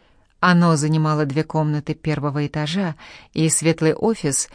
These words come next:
с недавно сделанным евроремонтом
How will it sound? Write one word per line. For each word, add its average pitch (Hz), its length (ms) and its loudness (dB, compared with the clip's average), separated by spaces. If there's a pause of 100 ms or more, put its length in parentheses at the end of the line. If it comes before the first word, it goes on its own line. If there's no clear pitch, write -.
(120)
с - 160 -4
недавно 156 460 4
сделанным 147 680 -2
евроремонтом 156 920 -2